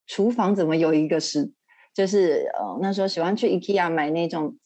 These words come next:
小小的那种，就是正方形小小的那种轻便的那个小时钟，然后它也可以设闹铃。我在每个角落，几乎在玄关，然后在厕所，<laughs> 然后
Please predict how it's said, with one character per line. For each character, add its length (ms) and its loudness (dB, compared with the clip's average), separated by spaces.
小 220 -2
小 260 0
的 160 0
那 240 0
种， 440 -6
就 140 -8
是 640 -4
正 200 -4
方 220 -4
形 220 -6
小 180 -6
小 220 -6
的 140 -6
那 120 -4
种 240 -8
轻 320 -6
便 280 -2
的 120 -4
那 220 -4
个 100 -6
小 200 -12
时 260 -12
钟， 340 -14
然 100 -6
后 60 -8
它 140 -6
也 60 -8
可 100 -2
以 60 -2
设 220 -6
闹 260 -6
铃。 320 -16
我 120 0
在 200 -2
每 180 0
个 160 -4
角 240 -10
落， 200 0
几 240 -2
乎 200 0
在 320 -4
玄 400 -2
关， 440 -4
然 120 -10
后 480 -8
在 160 2
厕 460 -2
所， 460 -6
<laughs> 320 0
然 120 0
后 340 -8